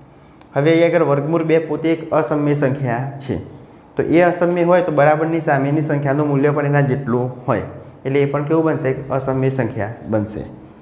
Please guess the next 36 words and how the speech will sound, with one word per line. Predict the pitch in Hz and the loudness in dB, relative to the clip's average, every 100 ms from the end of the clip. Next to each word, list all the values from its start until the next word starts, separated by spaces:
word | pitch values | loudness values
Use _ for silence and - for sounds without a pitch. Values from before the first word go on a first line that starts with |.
| - - | -20 -2
તો | 127 | 2
વર્ગમૂળ | 127 127 143 165 | 2 2 0 0
બે | 160 160 160 | 2 2 2
એ | 147 | 2
અસમય | 147 147 160 160 | 0 0 0 0
સંખ્યા | 160 143 147 151 | -2 -4 2 4
હોવાથી | 131 135 156 | 4 2 2
આપણે | 143 143 147 | 2 0 -2
સંખ્યા | 143 131 139 135 - | -2 -2 0 0 2
ત્રણ | 131 160 | 2 2
વર્ગમૂળ | 139 135 143 143 | 2 2 0 2
બે | 143 | 2
એ | 143 | 0
સમય | 143 120 143 | 0 0 0
સંખ્યા | 143 123 131 117 143 | 0 -4 -6 -8 -2
નથી. | 160 - 107 - - - - - - - | -2 0 -4 -8 -16 -20 -20 -20 -20 -8
આપણે | - 120 143 | -4 0 0
ઉપર | 147 143 139 | 2 2 2
ધારણા | 139 131 135 | 2 2 0
શું | 175 | 0
કરેલી | 160 143 147 143 | 0 0 2 0
હતી? | 139 147 | 0 -4
ત્રણ | 147 127 151 | -2 -2 2
વર્ગમૂળ | 131 127 135 131 | 0 0 -2 0
બે | 127 | 0
એ | 139 139 | 0 -2
સમય | 117 127 135 | -2 -2 -2
સંખ્યા | 131 110 117 147 147 - - - | -2 -4 -6 -6 -10 -16 -20 -6
છે, | 156 139 | -2 0
તો | 139 | 0
એ | |
ધારણા | 135 127 123 127 | 2 0 0 -4
કેવી | 156 160 | -2 0
પડશે? | 160 127 135 139 | -2 -2 -4 -4
ખોટી | - 143 113 | -2 0 0
પડશે. | 107 107 98 | -4 -6 -10